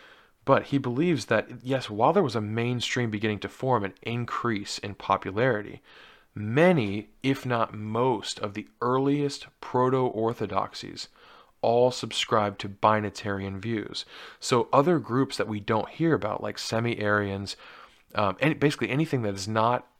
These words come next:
a follower of Arius or Athanasius' views, those were mostly binatarian. And that information I found, um, on Larry Hurtado's, I think it was a blog post, Lord Jesus Christ, Devotion to Jesus in Earliest Christianity,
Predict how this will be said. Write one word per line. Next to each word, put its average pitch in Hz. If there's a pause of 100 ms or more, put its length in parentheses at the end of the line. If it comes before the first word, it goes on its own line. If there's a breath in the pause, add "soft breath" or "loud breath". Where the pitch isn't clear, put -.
(220)
a 104
follower 110
of 98
Arius 131
or 98
Athanasius' 107
views, 98 (640 loud breath)
those 123
were 110
mostly 107 (280)
binatarian. 107 (400 loud breath)
And 110
that 117
information 113
I 104
found, 104
um, 101 (280)
on 104
Larry 104
Hurtado's, 101 (220)
I 120
think 117
it 110
was 101
a 104
blog 101
post, 95 (400 loud breath)
Lord 110
Jesus 104
Christ, 104
Devotion 110
to 101
Jesus 101
in 98
Earliest 98
Christianity, -